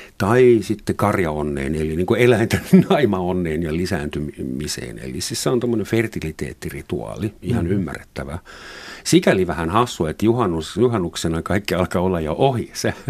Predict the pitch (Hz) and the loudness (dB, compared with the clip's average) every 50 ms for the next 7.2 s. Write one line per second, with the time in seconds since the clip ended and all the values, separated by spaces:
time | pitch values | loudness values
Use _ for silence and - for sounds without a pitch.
0 | - - - - - - - - - - 202 120 - 151 127 123 120 - - 107 | -8 -8 -8 -8 -8 -6 -4 0 4 4 4 4 4 2 2 2 0 0 0 0
1 | 98 98 - 147 131 117 - 127 107 110 92 95 90 - 104 110 120 117 104 85 | 0 0 0 0 0 2 2 4 2 2 0 -2 -2 2 4 4 4 4 2 -2
2 | 73 76 - - 85 87 - - - 90 95 92 95 95 98 107 117 113 - 107 | -4 -4 -4 -4 -2 -2 -2 -2 0 2 2 2 2 2 2 2 2 2 2 2
3 | 92 90 87 92 104 117 139 147 131 107 - - - 76 85 87 - - 87 90 | 2 2 0 0 2 2 2 2 0 0 -2 -4 -4 -4 -2 -2 -2 0 0 0
4 | 110 117 104 87 85 - 120 117 - - - - - - - - - - 151 143 | 0 0 0 -2 0 0 0 0 0 -6 -12 -10 -10 -10 -10 -12 -2 0 2 2
5 | 131 196 - - - - - 156 - - - - - - - - - - - - | 2 0 -4 -8 0 2 2 2 2 -2 -8 -12 -14 -14 -12 -10 -10 -8 -8 -8
6 | - - - - - - - - - - - - - 151 151 143 139 135 - - | -8 -8 -10 -12 -12 -16 -16 -16 -16 -14 -10 -4 0 2 2 2 2 0 -2 0
7 | 139 139 135 110 | 0 2 2 0